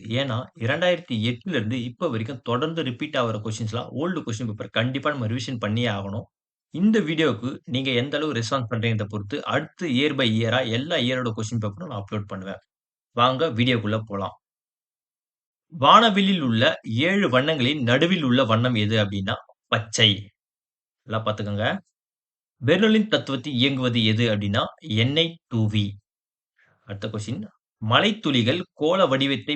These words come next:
பெற காரணம் என்னன்னா பரப்பு இழுவிசை. இப்ப வரைக்கும் எல்லா கொஸ்டின் பேப்பர்லயும் இந்த கொஸ்டின் கேட்டிருக்காங்க. அடுத்த கொஸ்டின் பாத்தீங்கன்னா, பத்து மீட்டரில் இருந்து விழும் இரண்டு கிலோகிராம் நிறை கொண்ட பொருளில் உருவாகும் வெப்ப ஆற்றல் எவ்வளவுன்னா நூத்தி தொண்ணூத்தி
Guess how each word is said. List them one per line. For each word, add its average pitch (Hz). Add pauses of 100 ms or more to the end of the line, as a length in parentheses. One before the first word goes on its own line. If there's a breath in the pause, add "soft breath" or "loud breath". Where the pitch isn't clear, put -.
(120)
பெற 120 (180)
காரணம் 131
என்னன்னா 104 (220)
பரப்பு 143 (120)
இழுவிசை. 107 (540)
இப்ப 127
வரைக்கும் 180
எல்லா 160
கொஸ்டின் 139
பேப்பர்லயும் 135
இந்த 117
கொஸ்டின் 107
கேட்டிருக்காங்க. 101 (920 soft breath)
அடுத்த 104
கொஸ்டின் 104
பாத்தீங்கன்னா, 101 (420)
பத்து -
மீட்டரில் 160
இருந்து 110 (220)
விழும் 127 (140)
இரண்டு 170 (100)
கிலோகிராம் 127
நிறை 135
கொண்ட 113 (140)
பொருளில் 160 (100)
உருவாகும் 123
வெப்ப 117
ஆற்றல் 110
எவ்வளவுன்னா 104 (140)
நூத்தி 160 (140)
தொண்ணூத்தி 120